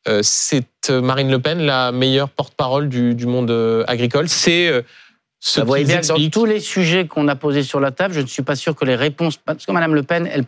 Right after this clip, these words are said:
Speaker 2: elle propose le repli sur soi et l'autarcie française agricole. L'agriculture française, elle a été heureuse, rémunératrice, quand elle était compétitive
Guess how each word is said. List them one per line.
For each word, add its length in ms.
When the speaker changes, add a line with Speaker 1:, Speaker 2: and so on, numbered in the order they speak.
Speaker 2:
elle 120
propose 580
le 120
repli 340
sur 200
soi 200
et 20
l'autarcie 440
française 420
agricole. 440
L'agriculture 500
française, 360
elle 100
a 60
été 240
heureuse, 520
rémunératrice, 1000
quand 120
elle 80
était 200
compétitive 840